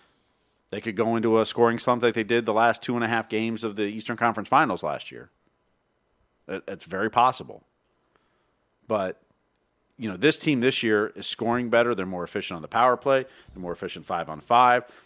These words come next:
They have more depth scoring. This team is a better team than last season. But you get a hot goalie in the playoffs, and, and that can change. And a, a, ba-, a bounce here, a funny, you know,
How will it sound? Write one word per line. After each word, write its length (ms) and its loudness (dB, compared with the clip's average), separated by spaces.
They 80 -6
have 200 0
more 160 -6
depth 260 2
scoring. 520 2
This 280 2
team 260 2
is 100 2
a 80 2
better 320 4
team 320 -4
than 140 -6
last 280 -8
season. 280 -20
But 300 4
you 100 -12
get 120 4
a 40 4
hot 200 4
goalie 200 4
in 40 -2
the 80 -2
playoffs, 520 4
and, 180 -6
and 340 -12
that 200 -2
can 260 0
change. 460 -4
And 140 -8
a, 120 -10
a, 80 -12
ba-, 260 -2
a 120 -8
bounce 360 -4
here, 280 0
a 40 2
funny, 400 -8
you 80 -14
know, 240 -12